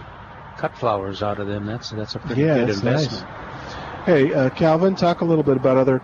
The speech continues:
Speaker 2: cut flowers, 'cause you're, you're big on that for the, uh, for the winter. You were, were the snapdragons and stuff for the
Speaker 1: Yeah, the, uh, the, the, the sonnet snapdragon is a medium-sized one that,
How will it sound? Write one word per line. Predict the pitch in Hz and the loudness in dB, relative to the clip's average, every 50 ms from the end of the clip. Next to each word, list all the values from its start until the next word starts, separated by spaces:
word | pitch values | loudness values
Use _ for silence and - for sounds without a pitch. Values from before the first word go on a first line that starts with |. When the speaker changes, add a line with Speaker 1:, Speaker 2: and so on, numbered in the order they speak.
| - - | -4 -4
Speaker 2:
cut | - 127 123 | -2 -2 -2
flowers, | - - - 120 113 113 110 110 107 104 - | -2 -2 0 2 4 4 4 4 2 0 0
'cause | - 117 104 | -2 -4 -2
you're, | 117 117 113 113 117 | 0 0 0 0 0
you're | 113 120 117 | 0 -2 0
big | 113 123 120 117 117 | 2 2 2 2 2
on | 110 110 110 110 | 2 2 2 2
that | 113 113 110 110 127 - - - - - - - - - - - | 2 2 2 0 0 -2 -6 -16 -18 -18 -18 -18 -18 -14 -4 0
for | 135 123 117 | 2 2 4
the, | 107 117 113 110 110 110 107 | 4 4 4 4 4 4 4
uh, | 107 104 104 104 104 101 - - - - - - - - - - - - - - - - - | 4 2 2 0 -2 -6 -10 -14 -18 -16 -16 -16 -16 -16 -16 -16 -14 -14 -14 -14 -14 -8 -2
for | - 127 | 0 2
the | 123 120 | 4 4
winter. | 120 123 123 120 - 113 107 101 | 4 4 2 2 2 2 2 2
You | 98 101 110 113 113 | 2 2 2 2 4
were, | 113 113 107 117 | 4 4 4 4
were | 117 113 110 | 2 0 0
the | 110 113 | 0 0
snapdragons | 101 - 143 135 135 139 - - 151 143 143 143 151 147 139 | -2 0 0 2 2 0 0 2 2 2 2 2 0 -2 -2
and | 139 139 127 | -2 -4 -4
stuff | - - 147 143 147 143 - - | -2 0 0 0 0 0 -4 -4
for | - 131 120 | -4 -4 -2
the | 123 123 123 135 | -2 0 0 2
Speaker 1:
Yeah, | 139 143 156 160 156 147 147 143 | 2 4 4 2 2 2 0 0
the, | 127 143 143 135 113 - - - - - - - - - - - - - - - - - - - - - - - - - | 0 0 0 -2 -2 -4 -10 -14 -14 -14 -14 -14 -12 -12 -10 -12 -12 -12 -14 -14 -14 -14 -14 -14 -14 -14 -12 -8 -4 0
uh, | 131 120 117 113 110 110 107 107 - - | 2 2 4 4 2 2 0 -2 -4 -6
the, | 147 147 143 | -4 -4 -2
the, | 143 - 123 120 | 0 0 0 2
the | 117 117 117 113 101 | 2 2 2 0 0
sonnet | - - - 165 170 185 196 175 139 - - - - - - - | -2 0 2 4 4 6 6 4 2 0 -4 -14 -18 -16 -14 -12
snapdragon | - - - - 135 123 120 120 - 120 120 120 117 117 113 131 123 117 | -10 -6 0 2 2 2 2 0 0 2 2 4 4 2 2 2 2 2
is | 117 110 101 | 2 2 2
a | 110 | 2
medium-sized | 117 135 147 165 160 151 120 101 98 - - 117 110 104 98 104 | 4 4 4 4 4 2 2 0 0 0 2 2 2 2 2 0
one | 107 107 107 107 110 | 0 2 2 2 2
that, | 110 107 | 0 -2